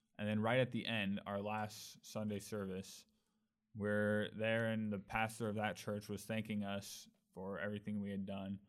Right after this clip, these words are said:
And he's talking, he thanked us for working in Pastor Eric's yard. And he was like, "Yeah, and I thank you guys for the healing of Pastor Eric." And we're just like,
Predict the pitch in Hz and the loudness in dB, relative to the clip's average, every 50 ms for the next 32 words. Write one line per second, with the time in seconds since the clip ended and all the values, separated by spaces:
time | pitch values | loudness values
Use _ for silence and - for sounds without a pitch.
0 | _ _ _ _ _ _ _ _ _ _ _ _ - 104 107 107 107 107 107 107 | _ _ _ _ _ _ _ _ _ _ _ _ 0 0 2 2 4 2 2 2
1 | 110 104 - 110 107 110 98 - - 113 117 113 117 113 110 107 107 - 120 120 | 0 0 -2 -2 -4 -4 -2 0 0 2 2 2 2 2 2 2 2 2 2 2
2 | 120 120 123 113 110 - - 117 104 104 101 104 - 120 110 104 98 - 98 101 | 4 4 2 2 0 0 -2 -2 -2 0 -2 -2 -2 0 0 0 0 -2 -4 -6
3 | 98 - 87 76 98 104 101 101 98 - 117 120 113 92 76 62 - - _ _ | -6 -6 -6 -4 -4 -4 -4 -4 -2 0 2 2 2 2 0 -4 -8 -14 _ _
4 | _ _ _ _ _ _ - 110 113 117 113 117 117 117 113 107 117 98 101 113 | _ _ _ _ _ _ -2 0 2 2 4 4 4 4 2 2 0 -2 -2 -2
5 | 131 117 120 110 104 107 110 113 - 139 131 131 131 123 120 127 120 117 120 123 | -4 -4 -4 -4 -6 -6 -6 -4 0 0 0 0 0 0 0 2 2 2 2 2
6 | 123 123 117 117 - - - - 127 107 107 - - - 151 156 143 123 107 104 | 2 2 0 -2 -6 -10 -4 -2 -2 -2 -2 -2 -2 0 2 4 6 6 4 4
7 | 98 98 - - 107 107 - - 107 - - 101 92 - - - - - _ _ | 2 0 0 0 0 0 -2 -4 -6 -4 -4 -4 -4 -6 -10 -14 -18 -20 _ _
8 | _ _ _ _ _ _ _ - - 107 110 113 - - 101 98 | _ _ _ _ _ _ _ -6 -4 -2 -2 -2 0 -2 -2 -2